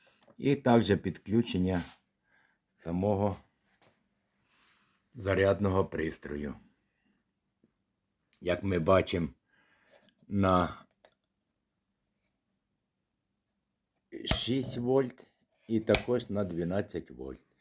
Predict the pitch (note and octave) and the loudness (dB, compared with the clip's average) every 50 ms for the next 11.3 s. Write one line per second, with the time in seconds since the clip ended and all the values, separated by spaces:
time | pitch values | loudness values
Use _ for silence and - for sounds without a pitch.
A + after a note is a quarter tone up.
0 | _ _ _ - - _ _ _ E2 - F#2+ D#2 - F2 D#2+ - - G2 A2 A2 | _ _ _ -20 -20 _ _ _ -4 -4 -4 -2 0 -2 -4 -2 4 4 4 6
1 | G#2 A#2+ B2 B2 - - A#2+ A2+ - C3 B2+ B2 B2 A#2+ G#2+ - B2 A#2+ A#2 A#2+ | 6 4 2 2 0 -2 -4 -2 2 4 4 6 6 4 4 4 4 4 6 4
2 | A#2 A#2 A2+ A2 G#2 - - A#2+ A2+ - _ _ _ - - - _ _ _ _ | 4 4 2 0 -4 -10 -16 -20 -20 -20 _ _ _ -20 -20 -20 _ _ _ _
3 | _ _ _ _ _ _ _ _ _ _ _ _ _ _ _ - A2+ G2+ F2+ F#2+ | _ _ _ _ _ _ _ _ _ _ _ _ _ _ _ -10 -8 -2 2 4
4 | E2+ E2+ E2+ F2 F#2 G2 G2+ G#2 A#2 A#2+ B2 A#2+ A2+ A2 G2+ G#2 - - G2+ G2 | 4 4 4 4 4 6 8 10 10 10 10 10 8 6 4 2 -2 -2 0 0
5 | F#2+ F#2 E2 - - _ _ _ _ _ _ _ _ _ _ _ _ _ E2+ F2 | 0 0 -2 -6 -12 _ _ _ _ _ _ _ _ _ _ _ _ _ -2 2
6 | G#2+ A#2 A#2+ - - - _ _ _ _ _ _ _ _ _ E2+ E2 F#2 F2+ - | 4 4 4 2 0 -6 _ _ _ _ _ _ _ _ _ -4 -2 -2 -2 0
7 | - F2 E2 - - F2+ G2 G#2 G2 - - F#2+ F2+ G2 - - F2 D#2 C2+ D#2 | 0 -4 -4 -4 -2 0 0 0 0 0 -4 -2 -2 -2 0 0 -2 -2 0 0
8 | F#2 F#2+ D#2+ D#2+ F2+ F2+ F2 - - - - - D#2+ E2+ F2+ D#2 D#2+ F2 E2 D2 | 0 0 2 0 0 -2 -2 -4 -8 -14 -6 -2 -2 0 0 -2 -4 -6 -6 -6
9 | - - _ _ _ _ _ _ _ _ _ _ _ _ _ _ _ _ _ _ | -8 -16 _ _ _ _ _ _ _ _ _ _ _ _ _ _ _ _ _ _
10 | _ _ _ _ _ D#2+ D#2+ D2+ - - F2 F2 F2+ - - F2+ E2+ D#2+ D2+ - | _ _ _ _ _ -6 -6 -6 -4 -2 -2 0 0 0 0 -2 -2 -2 -2 -6
11 | - B1+ B1+ B1+ - - | -12 -12 -12 -12 -16 -20